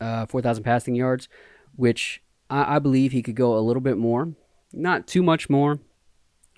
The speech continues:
because he hasn't actually played a full season. But, uh,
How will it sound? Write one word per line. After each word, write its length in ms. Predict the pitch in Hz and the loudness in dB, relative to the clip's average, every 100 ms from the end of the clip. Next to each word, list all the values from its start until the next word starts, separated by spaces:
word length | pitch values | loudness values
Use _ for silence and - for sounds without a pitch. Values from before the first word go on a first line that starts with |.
| - | -10
because 260 | 135 127 | -4 -2
he 60 | 127 | 0
hasn't 240 | 131 123 | 0 0
actually 300 | 120 110 123 | -4 -4 -6
played 200 | 113 113 | -2 -2
a 60 | 110 | -2
full 200 | - 113 | -4 -4
season. 440 | - 110 120 120 _ _ _ - _ _ | -2 -4 -4 -6 _ _ _ -20 _ _
But, 360 | 120 120 113 - _ - | 0 2 0 -6 _ -8
uh, 360 | 110 110 104 | -4 -2 -4